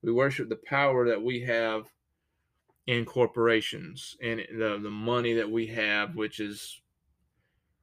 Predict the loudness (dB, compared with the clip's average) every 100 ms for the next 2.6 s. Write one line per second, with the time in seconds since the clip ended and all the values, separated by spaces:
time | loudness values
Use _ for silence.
0 | _ _ _ _ _ _ _ _ _ _
1 | _ _ _ -20 2 8 10 8 2 2
2 | 4 4 0 -6 -16